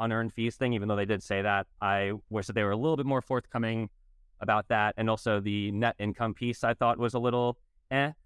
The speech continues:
Like, they kept saying, "Oh, like, we made the most net income ever," this and that, but really it all came from interest expense. So, yeah, one thing I wasn't in love with was, even though I think the reports are clear, the ten Q is only forty pages,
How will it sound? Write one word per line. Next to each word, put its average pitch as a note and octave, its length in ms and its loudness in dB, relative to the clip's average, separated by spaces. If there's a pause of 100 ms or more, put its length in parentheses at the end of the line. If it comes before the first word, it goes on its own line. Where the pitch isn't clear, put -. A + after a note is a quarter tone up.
(120)
Like, G2+ 200 0
they G#2+ 580 0
kept - 220 -4
saying, A#2 240 0
"Oh, D3 160 2
like, A#2+ 160 2
we A#2+ 80 -2
made A#2 160 0
the A#2 60 -2
most A2 220 0
net A2+ 160 0
income A2+ 300 -2
ever," A2+ 540 2 (280)
this A2 180 -4
and G#2+ 100 0
that, G#2 300 0
but G2+ 200 0 (160)
really A#2+ 380 2
it A2 60 2
all G#2+ 120 4
came G#2 220 -2
from G#2 120 -4
interest G2 360 -4
expense. A#2+ 420 -6
So, F#2+ 400 -4 (560)
yeah, C3+ 160 4
one B2+ 240 0
thing C#3+ 240 -2
I B2+ 140 2
wasn't G#2+ 400 -2 (400)
in C#3 160 2
love A2 260 2
with B2 240 -2
was, A2 380 0
even B2+ 240 0
though A2 100 2
I G#2+ 100 0
think A2 140 -4
the A2 80 0
reports G#2+ 320 -2
are F#2+ 60 0
clear, G#2 400 0
the F#2+ 100 0
ten G2+ 400 -4 (160)
Q G#2 180 -2
is G2 120 -2
only G2+ 180 -2
forty G2 280 -6
pages, A2+ 580 -4